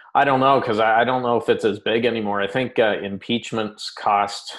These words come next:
entrepreneurs probably a couple hundred million in the last week or so.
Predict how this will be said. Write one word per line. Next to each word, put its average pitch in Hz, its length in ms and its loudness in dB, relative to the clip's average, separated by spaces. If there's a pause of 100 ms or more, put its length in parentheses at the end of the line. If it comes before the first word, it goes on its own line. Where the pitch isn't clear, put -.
entrepreneurs 104 680 -4
probably 101 320 0
a 95 40 -4
couple 98 280 -4
hundred 101 340 -2
million 110 400 -4
in 98 120 -6
the 95 80 -8
last 95 400 -4
week 104 200 -4
or 110 120 0
so. 90 280 -4